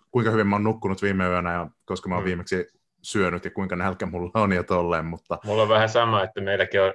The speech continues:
Speaker 2: neokatekumeenaalisen tien messut, jossa, tota, soitetaan rumpua ja tanssitaan alttari ympärillä, ja sit on tridentiiniset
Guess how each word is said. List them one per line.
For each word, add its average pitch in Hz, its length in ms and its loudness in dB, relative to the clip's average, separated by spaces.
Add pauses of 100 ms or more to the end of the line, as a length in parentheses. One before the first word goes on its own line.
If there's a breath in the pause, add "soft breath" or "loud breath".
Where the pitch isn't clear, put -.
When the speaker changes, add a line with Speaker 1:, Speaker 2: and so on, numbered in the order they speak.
(440)
Speaker 2:
neokatekumeenaalisen 98 1080 0
tien 92 240 -2
messut, 92 400 -4
jossa, 92 220 -8
tota, 90 380 -4 (320)
soitetaan 90 460 -2
rumpua 92 400 2
ja 87 60 4
tanssitaan 92 500 -2
alttari 90 340 0
ympärillä, 87 420 -2
ja - 60 2
sit 95 200 -6
on 87 80 -4
tridentiiniset 92 680 -2